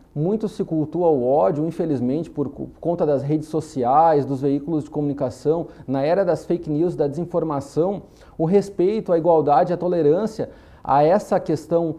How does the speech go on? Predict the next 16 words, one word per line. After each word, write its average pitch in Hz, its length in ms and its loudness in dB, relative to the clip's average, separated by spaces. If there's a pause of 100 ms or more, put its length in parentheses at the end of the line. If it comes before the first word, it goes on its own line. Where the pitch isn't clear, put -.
(160)
da, 131 480 2
dos 151 320 -4
próprio, 190 380 -2
da 165 120 4
própria 202 380 0
forma 202 420 2
como 170 180 -6
essas 156 200 -8
comunidades 147 400 -4
tradicionais 139 540 -4
se 156 80 -8
relacionam 170 600 0
uns 196 220 -6
com 170 180 -4
os 117 120 -2
outros, 147 580 0